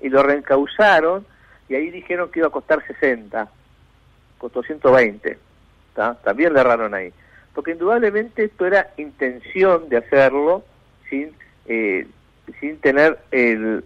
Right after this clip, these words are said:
los recaudos pertinentes de lo que es una obra de esta magnitud. Y cuando uno no tiene presupuestos financieros y demás, obviamente retació en otro lado, inversión,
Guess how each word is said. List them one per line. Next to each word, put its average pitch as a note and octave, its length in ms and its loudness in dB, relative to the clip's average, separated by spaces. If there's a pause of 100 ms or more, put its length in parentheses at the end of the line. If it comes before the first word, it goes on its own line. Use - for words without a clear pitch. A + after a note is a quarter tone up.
los A#2+ 260 0
recaudos D3+ 440 2
pertinentes C#3+ 800 -4 (440)
de A#2+ 80 -10
lo A2+ 120 -6
que C3 100 -4
es C3+ 100 -6
una B2+ 160 -2
obra B2+ 200 0
de A2 40 -2
esta G#2+ 160 -6
magnitud. G2 500 -10 (840)
Y A#2+ 80 -6
cuando A#2 260 2
uno G3+ 160 4
no F3 80 0
tiene E3 200 0
presupuestos B2+ 680 -2
financieros G#2 680 -2
y G#2+ 60 -6
demás, A2 360 0 (420)
obviamente F#3 640 2
retació D3 560 0
en D3 80 0
otro A2+ 240 -2
lado, G#2+ 420 4 (640)
inversión, A#2 840 0